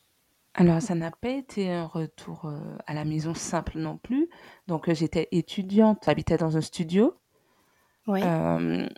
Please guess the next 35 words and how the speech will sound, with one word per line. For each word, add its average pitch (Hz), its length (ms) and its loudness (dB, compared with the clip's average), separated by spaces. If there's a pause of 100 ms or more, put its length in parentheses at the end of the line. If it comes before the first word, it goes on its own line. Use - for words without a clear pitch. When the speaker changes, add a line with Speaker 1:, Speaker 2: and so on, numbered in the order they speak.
Speaker 1:
enfin, 160 100 6
j'ai 156 160 2
très 190 240 4
vite 196 220 -2
aménagé, 165 680 4
euh, 147 400 2
le 151 120 4
studio 165 420 0
pour 165 280 0
que, 156 320 2 (440)
tout 190 100 6
ce 175 60 -2
que - 80 8
ma 180 180 10
fille 170 200 4
avait 156 220 8
besoin. 160 520 8 (840)
Speaker 2:
Oui. 254 140 -8 (260)
Speaker 1:
Et, 202 440 10
euh, 165 760 6 (200)
heureusement, 208 480 10
ma 196 160 6
maman 175 300 10
était 185 300 4
là. - 180 -6 (840)
Ma 165 120 6
maman 165 260 4
était 196 280 4
là 175 320 -2
et 180 80 -4
ma 160 140 -2
maman 165 280 -2
m'a 190 160 0
beaucoup 190 420 2
aidée. 170 300 0